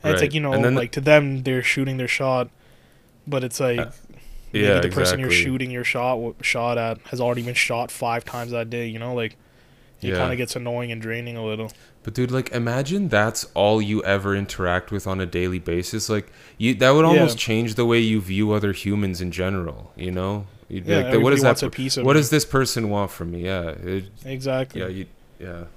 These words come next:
Speaker 2: It just,
Speaker 1: So imagine
Speaker 2: I mean, that's
Speaker 1: five of
Speaker 2: clearly
Speaker 1: those.
Speaker 2: what's happening.
Speaker 1: Imagine five of those versus the one person saying, like, "Hey, man, just want to say I'm a huge fan and I hope you have, like, a fantastic day.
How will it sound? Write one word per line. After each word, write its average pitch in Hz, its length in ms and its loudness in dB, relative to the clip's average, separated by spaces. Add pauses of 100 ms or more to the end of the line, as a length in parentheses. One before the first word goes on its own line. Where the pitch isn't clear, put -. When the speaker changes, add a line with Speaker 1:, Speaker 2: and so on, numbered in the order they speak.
(180)
Speaker 2:
It 76 100 -18
just, 101 240 -4
Speaker 1:
So - 80 -2
imagine 160 320 4
Speaker 2:
I - 40 2
mean, 117 40 0
that's 120 100 6
Speaker 1:
five 151 220 6
of 139 140 2
Speaker 2:
clearly 131 240 4
Speaker 1:
those. 117 80 2
Speaker 2:
what's 98 140 -2
happening. - 420 -4 (760)
Speaker 1:
Imagine 156 360 2
five 139 320 2
of 143 100 0
those 135 240 0
versus 127 400 -4
the 127 140 -4
one 120 240 -6
person 120 340 -6
saying, 117 320 -4
like, 113 220 -6
"Hey, 135 140 -2
man, 131 380 -4
just 127 200 -8
want 127 140 -2
to - 40 -4
say 131 100 -2
I'm 123 120 -4
a - 20 -8
huge 127 280 -6
fan 127 260 -6
and 123 80 -6
I - 20 -6
hope 117 180 -6
you 123 60 -6
have, 120 80 -2
like, 117 120 -6
a 117 40 -8
fantastic 117 600 -8
day. 117 400 -6